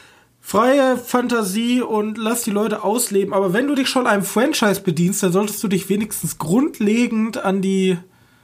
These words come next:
an die Gegebenheiten halten. Solltest halt keinen Star Wars-Film machen und dann auf einmal einen Mittelalter-Film daraus machen.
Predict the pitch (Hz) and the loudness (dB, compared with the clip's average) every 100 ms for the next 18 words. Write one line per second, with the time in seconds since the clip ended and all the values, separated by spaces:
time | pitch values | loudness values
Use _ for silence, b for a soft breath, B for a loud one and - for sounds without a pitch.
0 | b b _ _ _ - 180 175 160 233 | b b _ _ _ -2 0 2 2 2
1 | 170 131 131 117 113 - - _ _ _ | 4 0 0 -2 -2 -6 -18 _ _ _
2 | _ _ _ b b b b - 170 202 | _ _ _ b b b b -4 -2 2
3 | 214 214 202 190 - 190 240 226 - 160 | 0 2 0 0 2 2 2 0 -2 2
4 | 170 175 170 165 175 170 165 165 156 175 | 2 2 0 2 2 2 2 4 2 2
5 | 123 117 117 110 135 127 - 120 - 127 | 0 -2 -4 -6 -6 -6 -8 -10 -14 -16